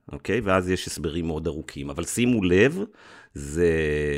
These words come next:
צ'אט אומרת לנו שזה מעודכן לספטמבר עשרים עשרים ואחת, ואני משוכנע שברגע שבסיבוב הבא ייתנו לאינפורמציה עד, אה, אה,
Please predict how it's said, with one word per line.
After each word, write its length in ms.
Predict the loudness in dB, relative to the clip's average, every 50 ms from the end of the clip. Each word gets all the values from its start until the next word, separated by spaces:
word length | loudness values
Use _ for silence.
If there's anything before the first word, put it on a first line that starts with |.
| -4 -6 -6 -4
צ'אט 260 | 0 0 0 2 2
אומרת 440 | 0 2 2 2 4 2 0 0 0
לנו 540 | -2 0 0 0 -2 -2 -2 -2 -4 -4 -4
שזה 220 | -6 -4 -4 -4
מעודכן 400 | -4 -4 -6 -6 -4 -4 -2 -2
לספטמבר 600 | -2 -2 -2 -4 -6 -2 -2 0 0 0 -2 -2
עשרים 280 | -4 -6 -6 -8 -8 -8
עשרים 240 | -8 -8 -8 -10 -8 -8
ואחת, 640 | -8 -8 -8 -8 -4 -4 -4 -4 -6 _ -20 -20 -20 -20 _ -20 -20 -20 -20 -20 -20 -20 -18 -10
ואני 260 | -6 -4 -4 -4 -4 -4
משוכנע 640 | -6 -6 -8 -8 -6 -4 -2 -2 0 0 -2 -2
שברגע 600 | -4 -4 -4 -4 -4 -4 -4 -2 -2 -2 0 -2
שבסיבוב 840 | -4 -4 -2 -2 -2 -2 -2 -4 -4 -4 -4 -4 -6 -4 -4 -2 -2 -2
הבא 240 | -2 0 2 2
ייתנו 440 | 2 2 -2 -4 -6 -4 -2 -2 -2
לאינפורמציה 1700 | -2 -2 -2 -2 -2 -2 -2 -2 -2 -4 -4 -6 -6 -8 -8 -6 -8 -8 -6 -6 -4 -6 -6 -6 -6 -8 -4 -2 -2 -2 -2 -2 -2 -2 -2
עד, 260 | -4 -6 -8 -8 -6 -4
אה, 280 | -4 -4 -4 -6 -6 -8 -12 _ _ -20 -20 -20 -20 -20 -20 -20 _ _ _ _ -16 -14
אה, 140 | -12 -12